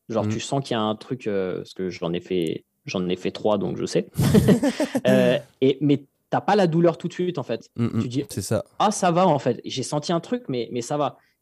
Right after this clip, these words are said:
Speaker 1: Et tu te réveilles. Alors, toi, c'est soit la nuit, soit le lendemain matin, mais c'est, c'est juste, euh, l'enfer. <laughs> Le
Speaker 2: Ouais, c'est
Speaker 1: lendemain
Speaker 2: exactement
Speaker 1: matin,
Speaker 2: ce qui s'est
Speaker 1: t'es,
Speaker 2: passé.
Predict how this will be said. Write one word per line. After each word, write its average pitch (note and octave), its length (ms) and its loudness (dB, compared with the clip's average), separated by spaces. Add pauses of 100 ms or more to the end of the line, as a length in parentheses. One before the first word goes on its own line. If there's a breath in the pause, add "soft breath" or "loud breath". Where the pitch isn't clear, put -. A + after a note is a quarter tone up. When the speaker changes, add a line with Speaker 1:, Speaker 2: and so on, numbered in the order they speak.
(100)
Speaker 1:
Et - 60 -8
tu - 120 -14
te - 100 -14
réveilles. C#3 280 0
Alors, - 260 -2
toi, C#3 220 0
c'est - 200 -10
soit C#3 220 -2
la C#3 140 2
nuit, D3 180 0
soit D3+ 300 2
le B2 140 2
lendemain B2+ 340 0
matin, B2 320 -6
mais F#2+ 380 -6
c'est, - 560 -8 (440)
c'est - 200 -2
juste, A#2+ 400 -2
euh, F#2+ 140 0 (120)
l'enfer. B2+ 440 0
<laughs> - 380 -6
Le B2 60 0
Speaker 2:
Ouais, A2 100 4 (140)
c'est A2+ 120 0
Speaker 1:
lendemain - 20 4
Speaker 2:
exactement C3+ 340 0
Speaker 1:
matin, E3 60 2
Speaker 2:
ce - 40 -4
qui B2+ 60 -4
s'est - 120 0
Speaker 1:
t'es, G2+ 60 -4
Speaker 2:
passé. A#2+ 320 -2